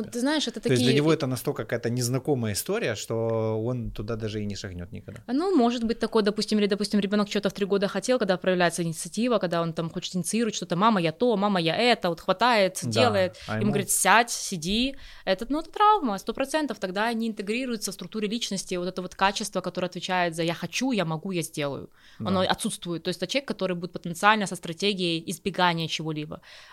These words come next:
Speaker 1: Ну, такое пассивное.
Speaker 2: Ну, всего нового.
Speaker 1: Да, просто когда мы говорим, почему это за этот допамин с серотонином зацепилось,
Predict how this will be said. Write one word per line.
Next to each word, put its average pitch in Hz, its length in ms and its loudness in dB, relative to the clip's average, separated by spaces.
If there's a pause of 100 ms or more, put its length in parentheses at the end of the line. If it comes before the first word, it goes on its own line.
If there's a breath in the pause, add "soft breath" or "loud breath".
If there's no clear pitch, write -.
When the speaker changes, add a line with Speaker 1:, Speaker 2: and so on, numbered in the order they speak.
Speaker 1:
Ну, 254 120 4
такое 151 280 -8 (140)
пассивное. 160 500 -4
Speaker 2:
Ну, 185 80 -4
всего 254 260 -4
нового. 120 440 -4
Speaker 1:
Да, 185 140 -2
просто 247 280 0
когда 254 220 -2
мы 262 100 2
говорим, 247 300 -2 (100)
почему 247 340 -4
это 226 200 -4
за 208 80 -4
этот 202 200 -6
допамин 247 320 -4
с - 60 -4
серотонином 214 380 -4
зацепилось, 190 560 -2